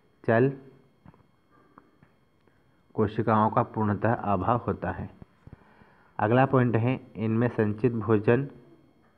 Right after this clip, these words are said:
फ्लोरिडियन स्टार्च के रूप में होता है, यानी लाल शैवाल में जो भोजन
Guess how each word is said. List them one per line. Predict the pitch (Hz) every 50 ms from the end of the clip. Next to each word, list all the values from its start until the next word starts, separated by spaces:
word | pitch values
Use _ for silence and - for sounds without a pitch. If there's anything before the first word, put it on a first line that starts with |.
| _ _ _ _ _ _ _ _ _ _ _ _ _ _ _ _ _ _ _ -
फ्लोरिडियन | 127 117 113 113 113 113 117 117 110 117 120 120 123 113 92 82 76 - - - - 104
स्टार्च | 104 - - - 120 117 120 120 - -
के | - - 123
रूप | 107 101 98 104
में | 113 104
होता | 95 95 - - 92
है, | 90 90 92
यानी | 98 98 98 101 113 123 123
लाल | 117 107 101 107 110
शैवाल | - - 110 104 104 104 101
में | 107 110 104
जो | 110 104
भोजन | 95 - - 95 90 - 117 127